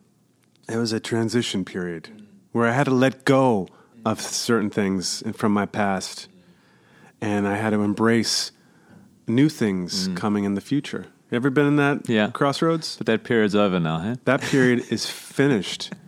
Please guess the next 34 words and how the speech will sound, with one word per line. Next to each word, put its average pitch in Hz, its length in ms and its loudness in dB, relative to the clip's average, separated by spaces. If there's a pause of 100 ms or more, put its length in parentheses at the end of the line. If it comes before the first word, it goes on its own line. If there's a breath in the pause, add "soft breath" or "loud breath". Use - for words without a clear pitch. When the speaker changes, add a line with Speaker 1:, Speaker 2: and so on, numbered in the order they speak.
(420 loud breath)
Speaker 1:
It 139 100 4
actually 185 320 4
was 127 160 4
winding 127 460 4
down 120 340 4
at 107 60 2
the 104 100 2
end 107 100 2
of 101 60 0
last 104 380 -2
year, 110 140 2
and 104 140 0
then 98 160 -2
through 104 200 -6
the 98 80 -4
beginning 98 320 0
of 92 60 -2
this 95 260 -4
year, 87 260 -6
it 95 100 -10
all 92 220 -4
was, 92 320 -6 (640 soft breath)
uh, - 60 -2
reconfirmed. 98 720 -2
Speaker 2:
Yeah. 92 200 -4 (440 loud breath)
So - 140 0
what 180 140 2
is, 220 140 0
what 123 180 2
is 180 120 0
it? 78 140 -2
Why, 113 480 0
why 107 280 -2
not? 147 340 -6